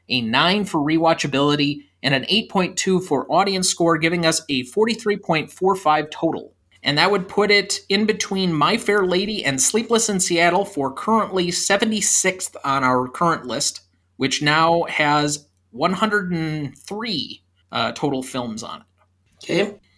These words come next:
Speaker 1: So kind of reasonable, and it's better than twelve, which I think is near the bottom, but, uh, it's not nearly at the same heights as eleven, which I would have probably guessed. I think this is about right.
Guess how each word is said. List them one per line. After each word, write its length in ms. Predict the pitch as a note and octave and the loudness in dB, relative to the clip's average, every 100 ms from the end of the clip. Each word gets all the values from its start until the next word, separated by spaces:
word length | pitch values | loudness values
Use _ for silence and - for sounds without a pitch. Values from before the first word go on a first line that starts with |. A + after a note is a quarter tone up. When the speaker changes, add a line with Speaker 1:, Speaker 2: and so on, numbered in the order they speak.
| _ | _
Speaker 1:
So 180 | - D#4+ | 0 0
kind 280 | E4 E4 D4+ | 4 4 4
of 380 | A3+ - - - - | 2 -4 -8 -16 -8
reasonable, 680 | G#3+ A3+ G3 G#3 F3 E3+ | 0 2 2 2 4 4
and 280 | F3 D3+ D#3+ - _ - | 4 2 0 -8 _ -2
it's 220 | D#3+ - | 0 0
better 440 | D3 E3+ F#3+ F#3+ | 0 2 4 4
than 320 | F3 E3 D#3 | 4 2 0
twelve, 580 | D3 D3+ C3 C#3+ E3+ - _ _ _ | -2 0 2 2 -2 -8 _ _ _
which 240 | C3 B2+ | -6 -2
I 60 | C3 | -2
think 180 | C3+ C3 | -2 -4
is 120 | B2 | -2
near 160 | C3+ C3 | -2 -2
the 60 | |
bottom, 440 | B2 A#2 A#2 C3+ C3 | 0 0 0 -2 -6
but, 260 | A#2 A2+ - - _ _ | -8 -8 -16 -20 _ _
uh, 240 | B2+ B2 - | 2 2 2
it's 200 | C#3 - | -2 2
not 240 | D3 C3 | 2 0
nearly 640 | C#3+ D3+ D3 C#3 B2+ B2+ - | 0 2 4 4 2 2 -2
at 200 | C3+ C3 | -4 -2
the 60 | - | -2
same 200 | C#3+ C3 | -2 -2
heights 300 | C3+ C3 C#3 | -4 -4 -4
as 100 | B2+ | -6
eleven, 360 | A#2 A#2 C3 | -6 -6 -4
which 180 | E3 - | -4 0
I 80 | F#3+ | 2
would 160 | G3+ F#3+ | 2 0
have 140 | D3+ | 2
probably 400 | E3 D#3 C3+ C3 | 2 2 0 -4
guessed. 440 | B2+ E2 - - - _ _ _ _ | -4 -6 -6 -8 -14 _ _ _ _
I 40 | |
think 140 | F3+ F3+ | -2 0
this 160 | E3+ | 0
is 100 | E3 | 0
about 260 | D#3 C#3+ A#2+ | 0 2 0
right. 240 | F2+ D2 | -2 -10